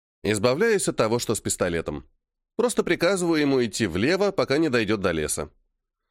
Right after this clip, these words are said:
Амбал опускает пистолет и шагает, куда приказано, а его дружки ошалело смотрят ему вслед. «Жора, ты куда? Жора!»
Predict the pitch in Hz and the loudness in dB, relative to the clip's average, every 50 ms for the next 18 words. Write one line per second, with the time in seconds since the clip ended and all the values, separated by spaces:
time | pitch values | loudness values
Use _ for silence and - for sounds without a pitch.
0 | _ _ _ - 123 135 156 190 233 233 202 - 180 - - 175 151 135 - 131 | _ _ _ -2 0 0 2 2 2 0 0 -2 -2 0 0 0 0 0 -2 -4
1 | - - 110 104 123 180 208 175 135 - 127 107 143 170 165 - - 147 143 135 | -2 0 0 0 0 0 0 -2 -2 -2 -2 0 0 0 0 -2 -2 -2 -2 0
2 | - 127 117 - 113 95 85 80 82 80 78 73 - - - - 117 127 123 123 | 0 -2 -2 0 0 0 0 -2 -4 -4 -4 -6 -8 -8 -4 0 0 2 2 2
3 | 120 104 98 101 92 - - 127 147 175 160 139 - 117 - - 139 110 95 107 | 0 2 0 0 0 -2 -2 -2 -2 -2 -2 -2 -2 -2 0 2 0 2 2 2
4 | 143 190 202 - - 139 127 131 131 143 135 135 120 104 104 107 - - 92 80 | 2 0 0 0 0 0 0 0 -2 -2 -2 -2 0 0 0 -2 -2 -2 -2 -2
5 | 82 - - - _ _ _ _ _ _ _ _ - 131 175 302 302 269 180 143 | -2 -4 -6 -12 _ _ _ _ _ _ _ _ -2 0 2 4 4 4 2 2
6 | - 226 247 185 302 311 294 214 98 - - _ _ _ - 113 - 262 320 311 | 2 0 0 2 2 2 2 2 0 -2 -6 _ _ _ -2 0 4 4 4 4
7 | 277 180 90 - - | 4 2 -2 -4 -10